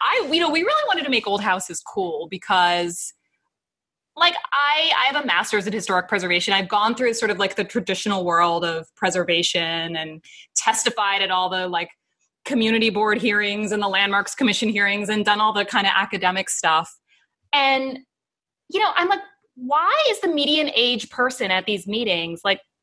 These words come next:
so much older than me?" I would be asked to be on every single board of an old house all the time because they wanted to, like,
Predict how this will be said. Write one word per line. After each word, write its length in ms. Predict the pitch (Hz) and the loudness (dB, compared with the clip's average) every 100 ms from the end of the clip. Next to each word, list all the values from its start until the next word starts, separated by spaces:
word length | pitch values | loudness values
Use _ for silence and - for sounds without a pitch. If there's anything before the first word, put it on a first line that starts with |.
| - | -14
so 320 | - - 370 | -8 -2 0
much 200 | 370 349 | 2 0
older 240 | 330 330 320 | -2 -2 -2
than 100 | 208 | 0
me?" 80 | |
I 120 | 190 233 | 2 2
would 120 | 254 | 2
be 120 | 302 | 0
asked 260 | 240 254 - | 0 0 -2
to 60 | |
be 100 | 285 | 0
on 160 | 240 226 190 | 0 0 0
every 320 | 202 220 226 | 0 0 0
single 580 | - 202 190 180 180 180 _ _ _ | -2 -4 0 0 0 -4 _ _ _
board 540 | 160 214 196 180 175 170 | -2 2 2 2 2 2
of 160 | 180 | 0
an 100 | 185 | 0
old 160 | 180 180 | -2 -2
house 400 | 185 175 170 175 | 2 2 0 -2
all 180 | 208 196 | 0 0
the 60 | |
time 320 | 202 214 185 196 | 0 2 2 2
because 240 | 214 220 | 0 0
they 120 | 208 | 2
wanted 220 | 208 214 220 | 2 0 0
to, 60 | |
like, 280 | 196 180 | 2 0